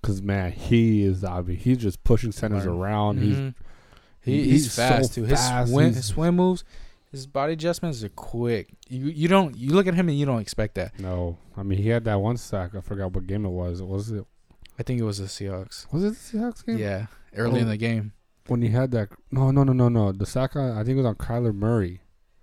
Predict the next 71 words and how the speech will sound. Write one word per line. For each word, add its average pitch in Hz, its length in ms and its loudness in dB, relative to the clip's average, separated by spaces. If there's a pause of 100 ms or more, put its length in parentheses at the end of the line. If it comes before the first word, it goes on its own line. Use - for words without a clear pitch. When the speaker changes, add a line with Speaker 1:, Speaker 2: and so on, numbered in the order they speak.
(1400)
Speaker 1:
No, 143 200 8 (380)
Speaker 2:
It 120 100 -6
was 113 80 10
Speaker 1:
Panthers 117 300 8
game. 90 220 -4 (180)
Kyle 113 180 0
Allen. 92 340 0 (220)
Speaker 2:
Okay. 117 440 -2
Speaker 1:
When 104 140 2
he 120 60 8
was 107 100 8
scrambling, 120 500 0 (200)
he - 40 4
was 110 100 6
scrambling 120 360 2
Speaker 2:
Oh, 151 320 12
Speaker 1:
to 135 60 10
the - 40 8
Speaker 2:
yeah, - 80 8
Speaker 1:
left, 131 160 6
Speaker 2:
he 131 60 2
Speaker 1:
and 110 80 0
Speaker 2:
came 120 100 4
Speaker 1:
D 135 100 4
J 120 60 2
Speaker 2:
out, 117 120 0
Speaker 1:
Jones, 110 160 -4
Speaker 2:
yeah. 110 260 0
Speaker 1:
he, 110 100 -6
I 110 120 -2
thought 120 140 -2
it 113 40 0
was 107 140 0
Speaker 2:
Chased 113 320 4
him 127 60 6
Speaker 1:
D 127 60 10
four. 120 140 10
Speaker 2:
down. 123 260 0 (120)
Yeah, 113 260 0
Speaker 1:
I 113 60 2
thought 113 100 2
Speaker 2:
yeah, 120 60 6
Speaker 1:
it 113 40 8
was 110 100 8
Speaker 2:
yeah. 107 80 -2
Speaker 1:
D 120 120 6
four. 123 280 6
Hands 117 180 4
up, 110 100 2
it 117 60 6
was, 104 180 6
it - 140 -2
was 107 140 6
D 120 180 6
J 117 160 6
Speaker 2:
Yeah, 135 100 10
Speaker 1:
Jones. 120 120 12
I 123 40 10
Speaker 2:
we, - 100 12
Speaker 1:
was 113 100 6
like, - 80 -6
"What 170 140 8
Speaker 2:
we 165 100 12
Speaker 1:
the 185 40 12
Speaker 2:
looked 165 160 12
at 165 120 12
Speaker 1:
hell?" 160 100 8
Speaker 2:
each 156 60 8
other 160 200 10
with 147 180 8
a 117 220 2